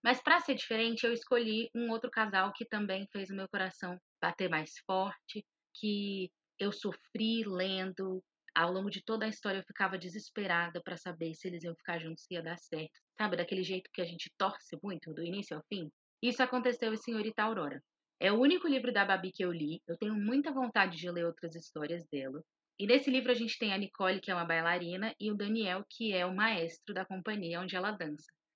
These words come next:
E assim, acontecem várias coisas ao longo da história, eles têm vários desafios, sabe?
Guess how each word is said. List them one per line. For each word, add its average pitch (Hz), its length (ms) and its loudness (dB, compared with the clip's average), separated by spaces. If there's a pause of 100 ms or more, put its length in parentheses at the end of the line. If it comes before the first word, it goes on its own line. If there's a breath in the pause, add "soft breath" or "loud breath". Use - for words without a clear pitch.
E 254 140 4
assim, 254 400 2 (400)
acontecem 233 540 -2 (100)
várias 180 400 2
coisas 175 260 -8
ao 165 80 -4
longo 165 220 -6
da 170 100 0
história, 160 300 -4
eles 160 200 -10
têm 185 240 -8
vários 175 440 0
desafios, 170 720 -6
sabe? 170 360 -4